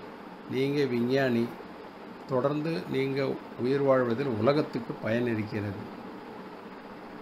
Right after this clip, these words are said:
"பையா, நான் அதற்கு சொல்லவில்லை. கேள், நான் ஏற்கனவே வயதானவன். நான் சாப்பிட்டு விட்டு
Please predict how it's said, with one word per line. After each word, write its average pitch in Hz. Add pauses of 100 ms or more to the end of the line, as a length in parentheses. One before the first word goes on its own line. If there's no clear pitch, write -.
"பையா, 139
நான் 135
அதற்கு 127
சொல்லவில்லை. 127 (1400)
கேள், 135 (1000)
நான் 131
ஏற்கனவே 139
வயதானவன். 120 (440)
நான் 131
சாப்பிட்டு 147
விட்டு 139